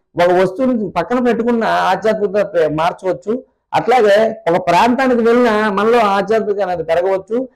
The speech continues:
లేకపోతే ఒక వస్తువుని నిరంతరం చూసినా కొంత భాగం అనేది మనలో మార్పు వస్తుంది. మరి అట్లా భాగంగా ఒక వస్తువు ఏమిటది? ఆ ద్రవ్యం ఏమిటంటే జవ్వాదు అనేటువంటి ఒక ద్రవ్యం. ఏంటి జవ్వాదు?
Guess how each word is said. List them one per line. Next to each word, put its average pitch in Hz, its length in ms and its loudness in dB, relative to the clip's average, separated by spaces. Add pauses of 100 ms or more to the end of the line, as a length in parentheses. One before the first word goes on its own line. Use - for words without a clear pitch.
(180)
లేకపోతే 214 640 2
ఒక 180 200 0
వస్తువుని 190 460 0 (220)
నిరంతరం 226 500 0 (120)
చూసినా 202 560 -2 (300)
కొంత 175 260 0
భాగం 165 340 2
అనేది 180 240 0
మనలో 170 280 0
మార్పు 156 480 0
వస్తుంది. 139 560 -4 (260)
మరి 180 120 2
అట్లా 175 280 2
భాగంగా 220 720 4 (300)
ఒక 180 80 0
వస్తువు 208 580 0 (180)
ఏమిటది? 214 520 0 (340)
ఆ 175 80 4
ద్రవ్యం 226 500 2
ఏమిటంటే 208 480 0 (400)
జవ్వాదు 196 600 2
అనేటువంటి 185 520 0
ఒక 156 140 0
ద్రవ్యం. 131 400 -2 (800)
ఏంటి 247 260 2
జవ్వాదు? 190 920 0